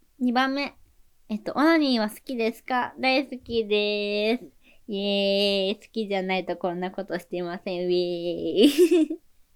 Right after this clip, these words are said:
<laughs> 三。えっと、初めてオナニーしたのはいつですか？えー、多分、小学校低学年ぐらいだと思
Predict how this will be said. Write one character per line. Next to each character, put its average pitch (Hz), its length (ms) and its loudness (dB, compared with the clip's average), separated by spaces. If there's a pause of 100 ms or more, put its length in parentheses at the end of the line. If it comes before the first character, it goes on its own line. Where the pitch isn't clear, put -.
(100)
<laughs> 403 680 -10
三。 302 300 -4 (380)
え 220 120 -6
っ 208 40 -10
と、 208 140 -8
初 254 340 0
め 311 140 2
て 220 320 0 (280)
オ 233 80 -2
ナ 240 200 4
ニ 208 280 0
ー - 20 -16
し - 60 -18
た 214 120 -2
の 190 260 0
は 185 140 -6
い 240 100 -2
つ 220 140 -2
で 180 160 -2
す - 160 -16
か？ 262 340 0 (880)
え 294 640 0
ー、 330 60 -8 (140)
多 330 280 2
分、 302 720 -2 (1080)
小 254 420 -8
学 254 260 -2 (300)
校 247 1120 0 (100)
低 233 300 0
学 214 360 -4
年 220 480 -4
ぐ 220 140 0
ら 220 160 2
い 202 80 2
だ 202 160 -2
と 202 220 -6
思 196 500 -6